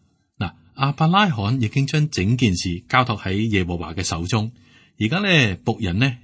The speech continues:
亦都照樣呢，將呢件事交託俾神。喺創世記二十四章十二節到十四節咁樣記載，他說：「耶和華我主人亞伯拉罕的神啊，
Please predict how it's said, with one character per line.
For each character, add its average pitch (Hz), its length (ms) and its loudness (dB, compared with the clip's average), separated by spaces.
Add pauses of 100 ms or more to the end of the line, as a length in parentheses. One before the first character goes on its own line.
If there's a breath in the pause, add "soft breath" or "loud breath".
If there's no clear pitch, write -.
(120)
亦 - 40 -20
都 135 80 4
照 - 280 0
樣 90 200 0
呢， 98 180 -2 (300 soft breath)
將 127 200 0
呢 127 140 4
件 95 180 -4
事 85 220 -4
交 110 200 -2
託 85 180 -10
俾 73 220 -10
神。 - 160 -8 (540)
喺 160 100 0
創 143 240 2
世 120 140 4
記 - 120 0
二 104 380 -2
十 - 80 -10
四 110 160 2
章 117 300 0 (100)
十 - 160 -2
二 113 60 -8
節 107 440 0
到 113 140 0
十 - 60 -6
四 98 240 -2
節 98 200 0
咁 95 120 -4
樣 104 140 0
記 85 200 -4
載， 80 280 -8 (800)
他 175 180 4
說： 120 180 0 (640)
「耶 123 200 8
和 113 140 6
華 107 260 2
我 113 240 2
主 131 240 -4
人 107 380 2 (100)
亞 117 120 0
伯 120 120 -2
拉 147 140 2
罕 107 180 -2
的 123 100 0
神 82 240 -4
啊， 87 240 -4